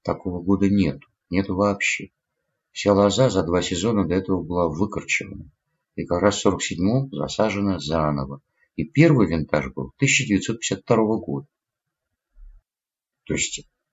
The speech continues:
Романе Конти не бывает с сорок шестого по пятьдесят первый включительно. Просто не бывает, и всё. Зачем же он тогда? А бог его знает. Может, по недосмотру, а может, специально,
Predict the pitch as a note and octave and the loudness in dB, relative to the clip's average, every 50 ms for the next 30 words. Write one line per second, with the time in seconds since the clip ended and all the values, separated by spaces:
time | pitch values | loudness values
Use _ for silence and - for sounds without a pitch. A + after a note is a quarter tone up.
0 | _ - E2 D#2 D#2 E2 E2 F2+ F#2+ - - F2+ F2 F2 E2+ - - C3+ C#3 B2+ | _ -4 -4 -2 0 -2 0 -2 -2 -2 0 0 0 0 0 0 2 4 4 4
1 | G2 E2+ E2 F2 G2 F#2+ E2 - - - G2+ - - - - - - - C3 C3 | 4 4 4 4 4 4 4 2 2 2 0 0 0 -2 -2 -2 0 0 0 0
2 | - - G2+ F#2+ - - - - - - A2 G#2+ - - A2 A2 G#2+ G#2+ G2 - | 0 -4 -8 -10 -10 -12 -10 -6 -2 0 0 0 0 0 -2 0 0 0 -4 -6
3 | - A2 G#2 - - F#2+ - - - - D#2 - - G2+ F#2+ - - G2 G2+ G2 | -10 -6 -4 -2 -2 -2 -2 -4 -10 -10 -10 -6 -4 -4 -2 -2 0 0 0 0
4 | F#2+ A2+ C3 C#3 C#3+ C#3 - F#2+ - - - G2+ - _ _ _ _ _ _ _ | 2 2 2 2 2 0 -2 -6 -6 -6 -10 -10 -14 _ _ _ _ _ _ _
5 | _ _ _ _ _ _ _ - D2 E2 - - G#2 F#2 C#2+ C#2+ C#2+ C#2 C#2 C#2 | _ _ _ _ _ _ _ -8 -4 -2 0 2 2 0 0 0 -2 -4 -2 -4
6 | D#2 D2 C#2 C2+ C2+ - - _ _ _ _ _ _ _ _ _ _ _ - - | -4 -6 -4 -8 -10 -12 -14 _ _ _ _ _ _ _ _ _ _ _ -2 -2
7 | A#2 D#2 D2+ D#2+ - - - C#2+ C#2+ - - E2 D#2+ E2+ D#2 - _ _ _ _ | 0 4 4 2 2 2 -4 -6 -6 -6 -8 -10 -10 -10 -12 -16 _ _ _ _
8 | _ _ _ _ _ _ _ _ _ _ _ _ _ _ _ _ _ _ - A2 | _ _ _ _ _ _ _ _ _ _ _ _ _ _ _ _ _ _ -2 2
9 | B2 C#3+ C#3+ C#3+ - - D3 C#3 C#3+ C#3 D#3+ D#3+ C#3 - - E2+ D2+ - - F2+ | 6 6 6 4 2 2 6 6 6 6 6 4 4 2 0 -2 -2 -2 -4 -10
10 | F2 - _ _ _ _ _ _ _ _ _ _ _ _ _ - - F2+ F#2 G#2 | -10 -10 _ _ _ _ _ _ _ _ _ _ _ _ _ 0 2 2 2 2
11 | G#2+ - - - B2 A2 - - B2 G2+ D#2+ D2 D2 D2+ D2+ - | 0 -2 -2 -2 -2 -2 2 4 6 6 6 4 2 -2 -8 -12